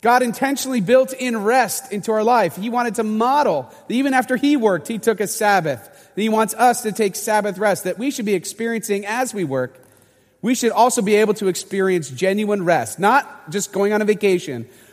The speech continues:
but rest in Jesus Christ. So, what does a healthy relationship with work look like? What is a healthy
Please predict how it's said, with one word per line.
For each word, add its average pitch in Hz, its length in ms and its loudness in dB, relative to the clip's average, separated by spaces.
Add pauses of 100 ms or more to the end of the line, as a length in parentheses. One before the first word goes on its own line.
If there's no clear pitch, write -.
(120)
but 156 200 0
rest 196 600 0 (720)
in 160 180 0
Jesus 151 380 -6
Christ. 117 480 -12 (2750)
So, 107 300 -6 (500)
what 170 140 2
does 240 120 2
a 160 100 2
healthy 139 520 0 (460)
relationship 127 680 -4
with 120 180 -8
work 110 280 -8 (120)
look 165 280 -4
like? 101 280 -10
What 147 140 -4
is 175 120 -4
a 180 80 0
healthy 196 480 -2